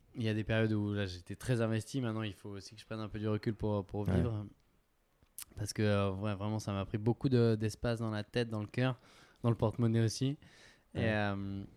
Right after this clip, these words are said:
Speaker 1: et voilà, mais, euh, ouais, là, je suis en, on est encore à fond et justement, il faut pas lâcher parce que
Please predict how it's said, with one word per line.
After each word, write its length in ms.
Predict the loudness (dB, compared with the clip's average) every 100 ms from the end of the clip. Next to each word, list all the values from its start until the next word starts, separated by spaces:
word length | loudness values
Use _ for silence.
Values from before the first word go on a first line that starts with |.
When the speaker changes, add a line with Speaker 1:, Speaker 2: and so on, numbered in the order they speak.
| -10
Speaker 1:
et 60 | -2
voilà, 200 | 0 2
mais, 160 | 2 2
euh, 100 | 0
ouais, 80 | 0
là, 120 | -2
je 80 | -4
suis 100 | -4
en, 60 |
on 260 | -4 -4 -4
est 40 |
encore 280 | -4 -4 -4
à 80 | -4
fond 240 | -4 -4
et 80 | -2
justement, 380 | -2 -4 -2 0
il 100 | -2
faut 140 | -4 -4
pas 140 | 0
lâcher 300 | 0 -2 -6
parce 180 | -8
que 100 | -8